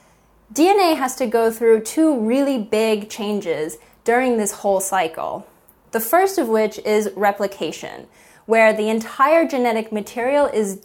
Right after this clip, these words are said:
completely and accurately duplicated, so that eventually when you get to segregation,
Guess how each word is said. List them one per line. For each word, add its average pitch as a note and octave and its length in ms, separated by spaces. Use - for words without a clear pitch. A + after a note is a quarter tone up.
completely D4 840
and - 280
accurately G#3 560
duplicated, F3+ 800
so A3 220
that A3+ 240
eventually A#3+ 720
when G#3+ 240
you G#3 80
get B3+ 340
to G#3+ 300
segregation, F#3+ 1080